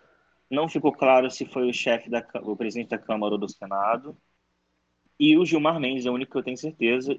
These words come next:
e teve mais alguma pessoa, que eu não me lembro quem. E eles concordaram e acordaram que as menores decisões vão ficar pro Bolsonaro.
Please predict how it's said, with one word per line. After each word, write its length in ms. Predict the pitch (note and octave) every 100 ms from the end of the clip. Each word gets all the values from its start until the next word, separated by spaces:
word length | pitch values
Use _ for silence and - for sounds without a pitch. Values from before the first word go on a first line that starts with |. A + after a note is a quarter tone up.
| -
e 100 | -
teve 240 | C#3 E3 D3+
mais 260 | E3 F#3+
alguma 280 | F3+ D#3 E3
pessoa, 460 | E3 E3 - B2 A#2
que 80 | B2
eu 40 |
não 80 | B2
me 80 | A#2+
lembro 260 | B2 B2
quem. 240 | - G2 G2+ _ _ _ _ _ _ -
E 600 | C#3 D3 D3+ D#3 D3+ D3+ - - _ _ _ - -
eles 300 | C#3+ D3+ D#3
concordaram 880 | - C#3+ F3 D#3 C3 B2+ C3+ C#3+ D#3+
e 140 | C3+ C#3+
acordaram 800 | F3 F#3 E3 C#3 A#2+ A#2 C3 D3+
que 640 | - - C#3+ C3+ C3+ B2+
as 160 | C3 B2+
menores 580 | C#3+ C#3+ C#3 D#3 E3+ C3+
decisões 440 | C#3 - A2 B2
vão 120 | A#2+ A#2+
ficar 180 | - A#2
pro 120 | A2+
Bolsonaro. 640 | A2 G#2 C3+ A2+ G#2+ B2+